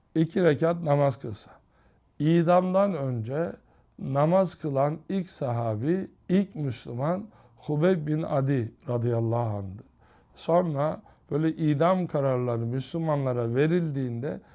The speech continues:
hep ondan önce Hubeyb'in bu sünneti ihya edilip namaz kılınmıştır. Namaz kılıyor, selam veriyor. Diyor ki,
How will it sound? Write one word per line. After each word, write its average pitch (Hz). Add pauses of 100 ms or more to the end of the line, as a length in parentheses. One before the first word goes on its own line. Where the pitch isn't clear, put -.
(100)
hep 214 (100)
ondan 175
önce 185 (300)
Hubeyb'in 151
bu 165
sünneti 143
ihya 160
edilip 156 (360)
namaz 170 (320)
kılınmıştır. 165 (720)
Namaz 214
kılıyor, 143 (340)
selam 208
veriyor. 120
Diyor 196
ki, 98